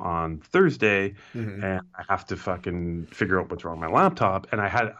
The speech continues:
Speaker 1: so I thought, "I'll update it to Windows eleven."
Speaker 2: Oh.
Speaker 1: So I updated my laptop to Windows eleven. It's all shiny and new and all that.
Speaker 2: Uh-huh.
Speaker 1: Apparently,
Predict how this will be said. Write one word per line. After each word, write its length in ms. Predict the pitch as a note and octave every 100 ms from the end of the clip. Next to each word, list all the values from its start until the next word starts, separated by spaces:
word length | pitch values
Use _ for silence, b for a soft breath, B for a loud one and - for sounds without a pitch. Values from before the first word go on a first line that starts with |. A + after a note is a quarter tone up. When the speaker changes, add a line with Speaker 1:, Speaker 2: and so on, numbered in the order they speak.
| -
Speaker 1:
so 120 | A#2+
I 100 | G2+
thought, 280 | - G2 -
"I'll 180 | C#3 C#3+
update 460 | C3 D#3 - F2+ F2+
it 160 | F#2+
to 100 | -
Windows 400 | G#2 E2 D#2+ F2
eleven." 540 | A2+ C3+ G3+ C3 E2 C#2+ -
Speaker 2:
Oh. 520 | A2 A2+ F#3 A3+ G2 D#2+
Speaker 1:
So 80 | A2
I 100 | A2+
updated 340 | C3 - C#3
my 80 | B2
laptop 360 | E3+ A#3 A#2
to 80 | G#2+
Windows 320 | F#2+ F#2 F2+
eleven. 280 | A2 F3 G2
It's 120 | D#2+
all 120 | F2+ F2
shiny 460 | - E2+ E2+ F2
and 160 | D#2+ D2+
new 220 | F2+ F#2
and 100 | F2+
all 140 | E2+
that. 240 | E2+ F2+ F2 B B B
Speaker 2:
Uh-huh. 180 | - F2+
Speaker 1:
Apparently, 680 | G2+ A#2 A#2+ A#2+ - F#2+